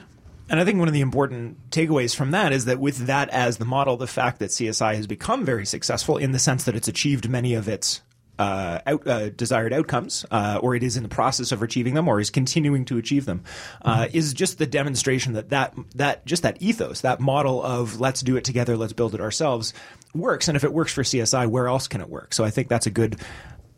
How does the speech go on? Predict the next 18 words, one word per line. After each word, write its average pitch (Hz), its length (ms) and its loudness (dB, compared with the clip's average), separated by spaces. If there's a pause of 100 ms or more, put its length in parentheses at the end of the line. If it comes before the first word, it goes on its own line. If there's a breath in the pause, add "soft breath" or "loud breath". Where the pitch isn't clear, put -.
place 160 280 0
to 151 120 2
switch - 260 2
over 139 200 2
now 127 200 2
to, 120 340 2
uh, 113 180 -2
give 117 220 -2
Barnaby 143 320 2
a 127 40 2
chance 123 260 -2
to 120 60 -4
say 123 140 0
something 120 260 -2
other 120 200 2
than 110 100 -2
just 110 220 -4
hello. 196 400 0